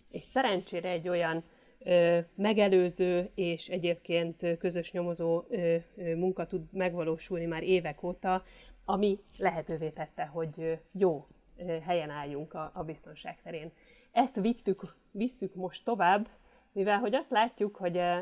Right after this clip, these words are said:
a pandémiás helyzet az bizony adott egy nagy lendületet a digitális fejlődésnek, nagyon sokan, akik idáig nem is gondolkodtak azon, hogy, ö,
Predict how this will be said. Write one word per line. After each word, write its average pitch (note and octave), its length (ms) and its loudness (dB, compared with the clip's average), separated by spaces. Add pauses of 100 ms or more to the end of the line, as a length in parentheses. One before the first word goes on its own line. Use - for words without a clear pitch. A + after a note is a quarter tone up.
a F#3+ 120 -6
pandémiás E3 720 -4
helyzet E3+ 640 -4
az F#3+ 180 -6
bizony G#3 280 -4
adott E3+ 380 -2
egy E3+ 260 -8 (140)
nagy F3 200 -6
lendületet D#3 640 -10
a E3 40 -10
digitális D3+ 580 -10
fejlődésnek, F#3+ 800 -4 (500)
nagyon A#3 240 2
sokan, G#3+ 460 -2 (140)
akik F#3+ 320 -6
idáig F#3 580 2
nem G#3 220 -2
is G#3 160 2
gondolkodtak F3+ 800 0
azon, D#3+ 360 -4
hogy, E3 320 -4
ö, A#3+ 180 0